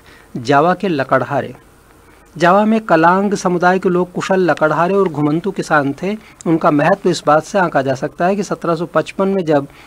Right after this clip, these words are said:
जावा की माताराम रियासत बांटी, बटी, तो यहाँ के छः हज़ार कलांग परिवारों को भी दोनों राज्यों में बराबर बराबर बांट दिया गया। उनके कौशल के बगैर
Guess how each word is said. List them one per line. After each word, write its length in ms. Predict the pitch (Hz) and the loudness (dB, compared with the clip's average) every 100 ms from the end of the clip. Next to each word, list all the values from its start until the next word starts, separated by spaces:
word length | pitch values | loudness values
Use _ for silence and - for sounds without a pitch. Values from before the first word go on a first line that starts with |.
| - - 131 | -20 -16 -8
जावा 360 | 127 147 180 | 0 2 2
की 240 | 180 202 175 | -2 -2 -2
माताराम 640 | 135 143 190 190 208 208 | 2 2 2 2 2 2
रियासत 440 | 180 165 160 180 151 | 0 2 2 0 -4
बांटी, 540 | 131 135 131 120 120 - _ _ _ _ _ _ - | 0 -2 0 -6 -6 -14 _ _ _ _ _ _ -4
बटी, 480 | 156 175 202 123 - | -2 0 0 -2 -4
तो 80 | 175 | -4
यहाँ 180 | 160 170 | 0 0
के 100 | 170 | -2
छः 300 | - 180 185 | -2 2 2
हज़ार 220 | 185 180 | 2 0
कलांग 460 | - 147 143 160 180 | 2 4 6 4 2
परिवारों 460 | 175 160 160 160 | 0 2 2 2
को 140 | 160 151 | 0 -2
भी 120 | 156 | -2
दोनों 340 | 139 147 165 | 0 0 2
राज्यों 320 | 156 135 131 139 | 2 0 -2 -2
में 160 | 143 | 0
बराबर 340 | 131 131 139 135 | 2 2 2 -2
बराबर 340 | 127 127 131 | -2 -2 -2
बांट 300 | 127 127 123 | -2 -2 -4
दिया 260 | 120 123 120 | -10 -8 -8
गया। 200 | 127 139 - _ _ - _ _ _ 185 | -10 -12 -20 _ _ -20 _ _ _ -2
उनके 200 | 165 165 | 0 2
कौशल 380 | 165 156 190 190 | 2 2 2 0
के 120 | 196 | 2
बगैर 400 | 160 175 202 | 2 4 2